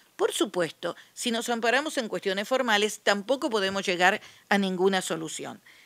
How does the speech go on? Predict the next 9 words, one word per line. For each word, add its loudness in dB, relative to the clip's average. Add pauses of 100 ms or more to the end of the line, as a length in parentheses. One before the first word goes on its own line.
En 2
este 0
momento, -2 (300)
nosotros 0 (200)
nos -4
encontramos, 0 (400)
como 0
les -2
dije, -2